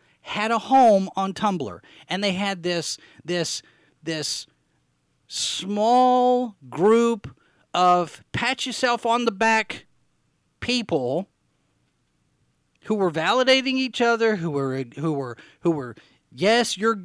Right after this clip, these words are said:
you're good, you're right, you're, everything's fine, you're all, you're all good, you have worth, you have value." And then when the porn got, got axed from Tumblr, they all went, "Uh,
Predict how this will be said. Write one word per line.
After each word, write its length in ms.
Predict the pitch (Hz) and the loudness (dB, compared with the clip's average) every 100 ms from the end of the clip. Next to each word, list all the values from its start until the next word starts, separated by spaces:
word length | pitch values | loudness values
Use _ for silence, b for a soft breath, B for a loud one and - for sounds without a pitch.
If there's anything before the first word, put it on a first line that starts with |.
| 175 | -14
you're 300 | 156 202 240 | 2 4 4
good, 360 | 180 185 214 208 | 0 2 2 2
you're 280 | 175 214 226 | 2 4 4
right, 360 | 196 202 208 | 2 0 0
you're, 320 | 180 214 226 214 | -2 0 0 0
everything's 440 | 214 226 226 - | -2 -4 -4 -4
fine, 420 | - 214 214 214 | -2 0 0 -2
you're 300 | 175 185 220 | -2 0 2
all, 320 | 226 226 226 185 | 4 4 2 -4
you're 220 | 196 214 | -4 -2
all 180 | 214 220 | -2 -2
good, 180 | 214 B B B | -6 B B B
you 200 | 170 214 | 0 2
have 260 | 233 233 | 2 2
worth, 380 | 226 226 220 214 | 4 6 4 2
you 100 | 202 | 0
have 220 | 214 214 | 0 2
value." 340 | 214 196 185 175 B B | 2 2 0 -2 B B
And 140 | 185 202 | -4 0
then 120 | 208 | 0
when 100 | 202 | 0
the 100 | 185 | -2
porn 460 | - 240 294 302 247 | 2 4 6 6 6
got, 240 | 233 226 - - - | 4 2 -4 -20 -4
got 300 | - 220 226 - 170 - _ _ _ _ _ - | 2 4 2 -2 -16 -20 _ _ _ _ _ 0
axed 540 | 226 185 170 - - | 2 2 0 -8 -16
from 300 | - 226 208 | -8 -4 -2
Tumblr, 420 | - 247 175 165 | 4 4 4 2
they 200 | 165 196 | 2 4
all 180 | 208 214 | 6 6
went, 280 | 208 190 | 6 4
"Uh, 80 | - | 2